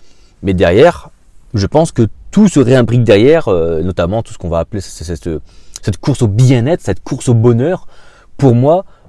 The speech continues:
ne peut passer que par ce travail de redécouverte, de prise de conscience de l'incarnation. Et ça, ce n'est pas une doctrine, ce n'est pas une compréhension juste, euh, dogmatique, juste intellectuelle, ce n'est, ça ne peut pas être,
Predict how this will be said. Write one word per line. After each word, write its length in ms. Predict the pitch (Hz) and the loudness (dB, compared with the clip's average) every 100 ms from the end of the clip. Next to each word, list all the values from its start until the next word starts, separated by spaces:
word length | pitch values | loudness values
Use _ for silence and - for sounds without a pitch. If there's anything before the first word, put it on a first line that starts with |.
| - | 0
ne 120 | 123 | 2
peut 300 | 110 - 262 | 2 0 2
passer 440 | - 160 - 110 127 - - | 2 0 0 -4 -4 -18 -6
que 240 | - 220 247 - - | 0 0 -2 -14 0
par 420 | 113 120 - - - - - - - - - - - | 2 2 0 -18 -20 -20 -20 -20 -20 -20 -20 -20 -20
ce 140 | - 131 | -4 -4
travail 640 | - - 135 127 160 185 - - - - - - | -4 2 2 4 2 0 -10 -20 -20 -20 -10 -2
de 120 | 104 | 2
redécouverte, 880 | 95 110 175 175 - 131 117 131 - 113 | 4 6 6 4 2 0 2 0 -2 -2
de 100 | 104 | -2
prise 380 | - - 202 | -4 -2 0
de 80 | 165 | 2
conscience 360 | - 139 151 131 | 0 -2 -2 -2
de 60 | |
l'incarnation. 540 | 113 107 107 95 - 71 | -2 -2 -4 -6 -8 -4
Et 100 | 117 | -4
ça, 160 | - 151 | -2 -6
ce 100 | 123 | -4
n'est 80 | 101 | -4
pas 100 | 107 | -4
une 140 | 107 | -4
doctrine, 420 | 90 - - 73 | -6 -8 -14 -12
ce 80 | 90 | -4
n'est 120 | 104 | -2
pas 160 | 123 120 | 2 2
une 180 | 113 98 | 0 -4
compréhension 640 | 120 107 113 104 113 101 | -4 -4 -6 -6 -6 -4
juste, 400 | 87 107 - 92 | -4 -6 -6 -6
euh, 260 | 80 78 71 _ _ - - _ - 113 | -4 -6 -8 _ _ -20 -20 _ -10 0
dogmatique, 540 | 113 101 113 - 104 | 0 2 0 0 -2
juste 180 | 85 - | -2 -6
intellectuelle, 600 | 110 98 - - 120 92 | -4 -4 -4 -2 -2 0
ce 80 | 90 | -6
n'est, 60 | |
ça 380 | - - - - | -12 -14 -12 -10
ne 60 | 87 | -6
peut 80 | 87 | 0
pas 160 | 120 | 2
être, 260 | 120 - | 2 -2